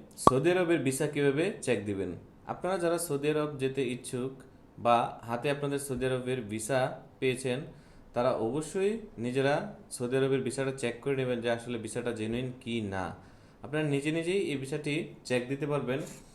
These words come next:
আপনাদেরকে এম্বাসি যে ভিসাটা দিয়েছে সেম ওইরকম একটি ভিসা আপনারা অনলাইন থেকে ডাউনলোড করতে পারবেন। তার জন্য আপনারা Google Chrome ব্রাউজারে চলে যাবেন। আমরা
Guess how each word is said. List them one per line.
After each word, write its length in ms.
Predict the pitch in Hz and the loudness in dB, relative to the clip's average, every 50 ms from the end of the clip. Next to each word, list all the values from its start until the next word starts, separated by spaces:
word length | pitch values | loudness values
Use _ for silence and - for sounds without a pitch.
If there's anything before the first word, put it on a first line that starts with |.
| - - - - - - - - - - - - - - 120 | -20 -20 -20 -20 -20 -20 -20 -20 -20 -20 -20 -12 -8 -6 -6
আপনাদেরকে 500 | 123 - 160 156 151 170 165 - 185 185 185 - - - - - - 135 147 | -2 0 0 0 0 0 -2 0 -2 -2 -2 -4 -6 -12 -12 -4 -2 -2 0
এম্বাসি 400 | 151 151 156 151 151 - 175 175 170 143 127 | 2 2 2 0 2 4 4 4 4 4 2
যে 120 | 135 143 143 143 147 147 - - 110 120 | 2 2 2 2 2 0 -2 -4 -4 -6
ভিসাটা 300 | 120 - 156 147 170 165 151 143 139 | -4 -4 -2 0 0 0 0 0 2
দিয়েছে 300 | 143 143 139 143 165 175 202 262 - - - - - - | 2 2 2 0 0 -2 -2 -2 -6 -10 -12 -10 -6 -2
সেম 160 | - 160 175 170 - - - | 0 0 0 0 -2 -2 0
ওইরকম 260 | 151 165 175 180 175 170 165 | 0 0 2 2 0 0 -2
একটি 140 | 170 165 143 131 | -2 -2 -2 -2
ভিসা 180 | 127 - 143 135 131 | 0 2 2 2 2
আপনারা 260 | 131 135 131 131 135 151 - - - | 2 0 2 2 2 2 0 -2 -4
অনলাইন 220 | 120 127 127 127 127 131 | -2 -2 0 -2 -2 -2
থেকে 140 | 143 151 180 196 196 123 113 | -2 -2 -2 -2 -2 0 0
ডাউনলোড 340 | 107 110 123 147 180 - - - - - | 2 2 2 0 0 -2 -4 -10 -8 -6
করতে 200 | 143 139 143 135 120 | -6 -4 -2 -2 -2
পারবেন। 240 | 110 95 - 85 78 - - - - - - - - - | 0 -2 -2 -4 -8 -10 -12 -16 -20 -20 -20 -20 -4 0
তার 120 | 123 131 143 160 | 2 2 2 2
জন্য 180 | 185 180 156 151 160 - - - - - - - - - - - - - - - - - - - - - - - - - 160 | 0 0 0 0 -2 -2 -4 -8 -14 -20 -20 -20 -20 -20 -20 -20 -20 -20 -20 -20 -20 -20 -20 -20 -20 -20 -20 -12 -8 -6 -6
আপনারা 280 | 156 156 160 165 170 175 170 151 123 120 | -4 0 4 4 4 4 4 2 0 -2
Google 300 | 131 127 139 151 165 170 170 - | -2 0 2 2 2 2 0 0
Chrome 240 | - 156 156 160 156 139 123 | 0 0 0 0 0 2 4
ব্রাউজারে 360 | 117 120 131 135 151 151 151 151 | 6 6 6 4 2 0 0 0
চলে 140 | 143 131 127 123 | 0 0 0 0
যাবেন। 220 | 120 113 120 135 165 202 208 - - - - - - - - - - - - - - - 113 120 | 0 0 0 0 -2 -4 -8 -12 -16 -20 -20 -20 -20 -20 -20 -20 -20 -20 -20 -20 -14 -8 -6 -4
আমরা 200 | 131 135 139 | 0 2 4